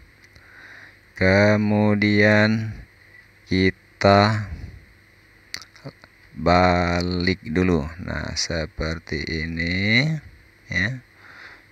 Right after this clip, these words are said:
Kemudian yang lipatan tengah tadi ya, kita munculkan seperti ini dulu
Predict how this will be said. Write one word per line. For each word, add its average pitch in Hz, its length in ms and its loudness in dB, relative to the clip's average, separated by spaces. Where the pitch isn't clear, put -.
Kemudian 113 640 0
yang 101 480 2
lipatan 98 480 0
tengah 95 400 -2
tadi 107 400 2
ya, 71 400 -6
kita 76 640 -4
munculkan 87 640 -2
seperti 78 320 -2
ini 78 160 -2
dulu 67 240 -6